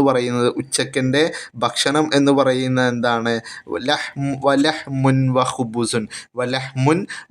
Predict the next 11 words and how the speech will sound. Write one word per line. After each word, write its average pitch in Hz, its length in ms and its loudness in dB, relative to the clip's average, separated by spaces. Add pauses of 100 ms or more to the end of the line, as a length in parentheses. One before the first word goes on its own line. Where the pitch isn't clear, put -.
വഖുബുസുൻ 139 760 2 (200)
എന്താണ്? 120 420 0 (400)
റൊട്ടിയും 151 640 4 (360)
അതേപോലെ 131 600 4 (100)
തന്നെ 123 300 2 (120)
മാംസവുമാണ്. 113 800 2
ഉച്ചക്കെൻ്റെ 120 600 0 (500)
ഭക്ഷണം 127 400 0
എന്ന് 131 200 2
പറയുന്നത് 127 460 2 (220)
റൊട്ടിയും 165 600 0